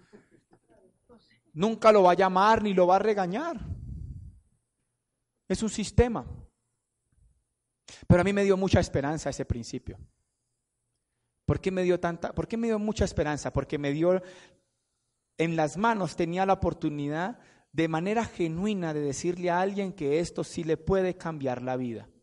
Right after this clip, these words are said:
Les voy a decir por qué. Porque allá afuera pocas oportunidades funcionan como un sistema. Vámonos a las empresas tradicionales. En mi país pasa un fenómeno. Hay algo que se llama, eh,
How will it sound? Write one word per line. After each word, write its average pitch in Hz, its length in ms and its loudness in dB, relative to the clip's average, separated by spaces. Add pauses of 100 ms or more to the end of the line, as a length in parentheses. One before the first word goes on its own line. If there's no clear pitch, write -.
(1200)
Les 156 100 0
voy 190 140 4
a 185 40 6
decir 156 320 0
por 139 220 -6
qué. 107 260 -10 (140)
Porque 143 240 -2
allá 147 120 -2
afuera 165 420 -2
pocas 196 420 2
oportunidades 151 840 -4 (180)
funcionan 139 560 -4
como 131 260 -10
un 120 60 -8
sistema. - 540 -12 (1000)
Vámonos 226 320 2
a 196 60 4
las 165 220 2 (400)
empresas 185 580 0
tradicionales. 127 800 -4 (140)
En 156 140 -6
mi 208 80 -4
país 170 380 0
pasa 147 300 0
un 151 120 -8
fenómeno. 143 520 -6 (640)
Hay 180 120 2
algo 214 160 4
que 202 100 -4
se 156 120 -4
llama, 151 720 -4
eh, 117 680 -4